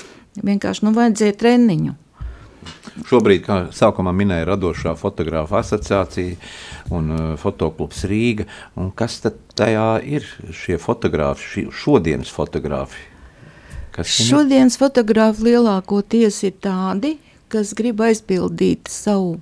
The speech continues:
Speaker 1: brīvo laiku, un viņi izvēlējušies fotogrāfiju.
Speaker 2: Hobija līmenī, tad
Speaker 1: Hobija
Speaker 2: ir.
Speaker 1: līmenī, jā. Bet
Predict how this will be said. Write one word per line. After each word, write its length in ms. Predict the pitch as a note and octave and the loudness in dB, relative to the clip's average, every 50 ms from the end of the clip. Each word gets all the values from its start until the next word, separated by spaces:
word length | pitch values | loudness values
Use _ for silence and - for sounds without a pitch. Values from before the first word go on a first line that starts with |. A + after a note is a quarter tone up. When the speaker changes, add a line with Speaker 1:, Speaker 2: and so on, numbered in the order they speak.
| - _ _ _ | -12 _ _ _
Speaker 1:
brīvo 540 | - E3+ F#3 G3 G#3 G3 E3+ E3 D#3+ D#3+ D#3+ | -2 0 2 2 2 2 0 -2 -4 -4 -2
laiku, 800 | D#3+ E3 E3 D#3+ D#3+ D#3+ D#3+ D#3+ D#3 - - - - D#4 E4+ - - - - - - - - - - - - - - - | -2 -2 0 0 0 0 0 -2 -2 -4 -4 -2 -2 -2 -2 -2 -12 -20 -20 -20 -20 -20 -20 -20 -20 -20 -20 -20 -20 -18
un 400 | - - F#3+ F#3+ F#3+ F#3+ F#3 F#3 F#3 F#3 | -10 -6 -2 0 0 2 2 2 0 0
viņi 380 | F3+ F#3 G#3+ A3 G#3+ G#3 F#3+ E3+ - | 2 4 4 6 6 6 4 4 0
izvēlējušies 840 | - E3 - - A3+ B3 A#3+ A#3 B3 B3 B3+ - - C4+ C4+ C4 - | -2 -2 0 2 2 4 4 2 2 2 0 0 -2 -2 -4 -4 -2
fotogrāfiju. 400 | - D4 - - - - - F3 | -6 -4 -4 -4 -6 0 2 4
Speaker 2:
Hobija 240 | E3+ - F#2 F2 | 4 4 2 2
līmenī, 400 | E2+ F2 - - D3+ D3+ - D#2 | 2 2 2 2 2 0 -2 -6
tad 80 | D#2 - | -4 2
Speaker 1:
Hobija 320 | - D#4 D4+ B3+ A#3+ A#3 G#3+ | 2 4 4 4 4 2 4
Speaker 2:
ir. 60 | G#3 | 4
Speaker 1:
līmenī, 480 | A3 A3+ A3 G#3 F#3+ D#3+ D#3 D#3 D#3 - | 4 4 4 4 2 2 0 0 -2 -2
jā. 280 | - - G3 F#3+ F#3 E3+ D#3+ E3+ - _ _ _ _ _ _ _ _ _ _ _ _ _ _ _ _ _ _ _ _ _ _ - - - - - F#3+ | -2 -2 -2 -2 0 -2 -4 -6 -10 _ _ _ _ _ _ _ _ _ _ _ _ _ _ _ _ _ _ _ _ _ _ -20 -18 -12 -6 -4 -4
Bet 520 | F#3 F#3 F#3 A3 B3+ D4 D4 - - - | -2 0 2 2 2 2 0 -4 -14 -16